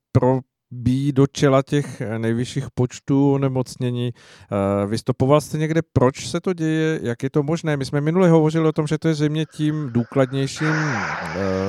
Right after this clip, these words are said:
vlastně, eh, sbíráním těch, eh, těch, mm, testů, a, ale to už jako možná překročilo tu hranici, nebo možná se dá říct, že, že, že zatím ještě něco jiného.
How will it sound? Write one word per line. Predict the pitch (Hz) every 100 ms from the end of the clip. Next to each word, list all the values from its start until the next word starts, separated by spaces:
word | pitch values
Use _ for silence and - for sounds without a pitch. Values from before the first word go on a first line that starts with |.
| 95
vlastně, | 104 107 - 139 123 - - _
eh, | 113 104
sbíráním | 104 104 117 123 131 135 139
těch, | - 139 143
eh, | 82 101 101 107 - -
těch, | 107 - 98 - 85
mm, | 82 69 80 73 62 57 60 _ _
testů, | 117 113 - - 127 147 - - - -
a, | 104 113 110 110 107 104 -
ale | 107 117 - _ _
to | 120 117 117
už | 127 -
jako | 131 - 143 95
možná | 117 120 131 131 139 127 - - _
překročilo | - 127 165 180 - 139
tu | 127 110
hranici, | 110 107 107 - 104
nebo | 98 117 107
možná | 90 104 110 117 117
se | 127
dá | 123 117
říct, | 123 123
že, | 117
že, | 110 107 101
že | 117
zatím | 113 117 131 127
ještě | - 131
něco | 127 - 135
jiného. | 139 139 135 98